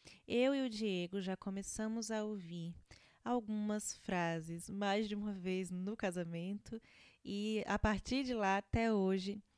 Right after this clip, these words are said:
não paramos mais de ouvir. É, a seguinte frase, vê se vocês reconhecem essa frase.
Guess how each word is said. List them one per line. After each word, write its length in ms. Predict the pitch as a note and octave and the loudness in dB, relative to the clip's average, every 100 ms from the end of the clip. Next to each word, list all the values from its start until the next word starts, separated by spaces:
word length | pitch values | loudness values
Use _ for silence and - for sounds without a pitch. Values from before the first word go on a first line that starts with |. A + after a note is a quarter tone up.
| _ | _
não 220 | G3 G3 | -2 0
paramos 440 | G#3 A3 G3 F#3 F#3+ | 4 6 6 2 0
mais 260 | F#3+ F#3 | 0 0
de 80 | E3+ | 0
ouvir. 380 | F#3+ F3 D#3+ D#3 - - - - _ - | -4 -4 -6 -8 -12 -20 -20 -20 _ -4
É, 540 | E3 E3 E3 D#3+ D#3 - | -2 0 0 -2 -6 -6
a 140 | - A3+ | -4 -2
seguinte 420 | A#3+ G3+ A3+ - | -4 -4 -6 -6
frase, 320 | F3+ D3+ E3+ | -4 -4 -4
vê 120 | F3+ | -6
se 140 | F#3+ F#3+ | -6 -4
vocês 840 | F#3+ F#3 - F3+ F3 F3 E3 - - | -4 -4 -4 -4 -2 -4 -6 -14 -10
reconhecem 920 | D3+ G3+ - F3+ D#3 D#3 - F#3 E3+ - _ _ - | -8 -4 -2 -2 -2 -4 -6 -10 -12 -16 _ _ -4
essa 340 | E3 - E3 | -2 -2 -8
frase. 600 | - D#3+ - E3 D#3+ D#3 | -8 -10 -10 -12 -14 -16